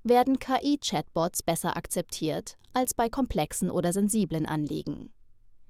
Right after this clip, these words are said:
Dies legt nahe, dass K I den Kundenservice effizient ergänzen kann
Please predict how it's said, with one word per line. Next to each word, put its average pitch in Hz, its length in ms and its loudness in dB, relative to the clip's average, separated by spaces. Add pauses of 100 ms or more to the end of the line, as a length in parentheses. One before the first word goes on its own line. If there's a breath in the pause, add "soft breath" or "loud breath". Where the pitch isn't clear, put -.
(240)
Dies 277 280 2
legt 240 220 4
nahe, 160 420 2 (320 loud breath)
dass 214 180 0
K 254 220 -2
I 302 120 4
den 269 200 0
Kundenservice 170 920 0
effizient 190 560 -2
ergänzen 160 460 -2
kann 143 420 -8